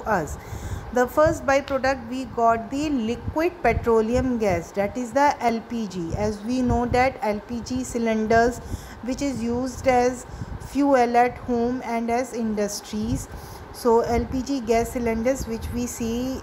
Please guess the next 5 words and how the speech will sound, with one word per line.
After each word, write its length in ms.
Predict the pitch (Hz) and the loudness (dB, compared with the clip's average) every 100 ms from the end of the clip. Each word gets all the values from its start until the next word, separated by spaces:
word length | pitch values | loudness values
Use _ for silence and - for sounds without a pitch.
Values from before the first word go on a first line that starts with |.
| - | -2
uh, 240 | 214 214 - | 2 2 4
at 240 | 226 226 | 2 2
our 300 | 226 220 233 | 0 4 2
home, 400 | 226 233 226 262 - - - - - | 2 -2 0 -2 -4 -8 -8 -10 0
petrol. 640 | 247 240 240 247 240 247 | 2 2 4 6 8 6